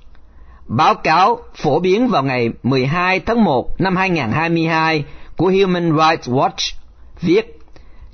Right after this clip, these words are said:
"Chính quyền Việt Nam đã gia tăng đàn áp tới các tổ chức phi chính phủ quốc tế và trong nước. Tình trạng đàn áp một cách có hệ thống các quyền tự do biểu đạt, lập hội, nhóm họp ôn hòa,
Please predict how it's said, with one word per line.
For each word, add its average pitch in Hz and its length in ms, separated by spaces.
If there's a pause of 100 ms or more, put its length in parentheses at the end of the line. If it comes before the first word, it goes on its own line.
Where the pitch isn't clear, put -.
(120)
"Chính 269 260
quyền 180 220
Việt 156 220
Nam 180 360
đã 120 80
gia 190 340
tăng 190 340
đàn 139 260
áp 202 300
tới 247 80
các 247 300
tổ 135 300
chức 262 160
phi 220 320
chính 220 240
phủ 233 340
quốc - 220
tế 202 320
và 120 260
trong 151 180
nước. 185 320 (720)
Tình 190 280
trạng 131 400
đàn 151 200
áp 226 220
một 165 220
cách 233 200
có 254 160
hệ 147 340
thống 220 320
các - 200
quyền 151 220
tự 127 240
do 170 300
biểu 147 280
đạt, 139 280 (420)
lập 170 280
hội, 123 340 (400)
nhóm 190 360
họp 180 280
ôn 190 160
hòa, 147 480